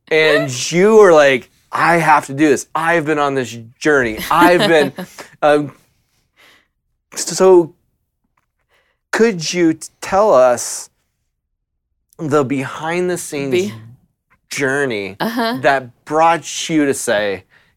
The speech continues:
Speaker 1: "Can I do this sermon, please?"
Speaker 2: Yeah. Well, obviously the, the story that I shared,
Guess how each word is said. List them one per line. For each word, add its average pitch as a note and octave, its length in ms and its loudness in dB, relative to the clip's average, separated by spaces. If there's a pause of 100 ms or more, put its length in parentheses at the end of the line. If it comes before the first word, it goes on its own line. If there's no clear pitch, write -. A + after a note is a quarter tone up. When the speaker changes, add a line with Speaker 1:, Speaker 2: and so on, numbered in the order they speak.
(100)
Speaker 1:
"Can D#3+ 220 -6
I B2+ 300 -4
do A#2+ 300 -6
this A2+ 200 -6
sermon, A2 420 -8
please?" F#2+ 680 -16
Speaker 2:
Yeah. F#3+ 460 -6 (720)
Well, F#3+ 460 4 (300)
obviously F#3+ 560 -2
the, D#3+ 320 -2 (180)
the E3+ 220 -6
story F3 440 -2
that D#3+ 180 -2
I D#3 140 -4
shared, D#3 680 -6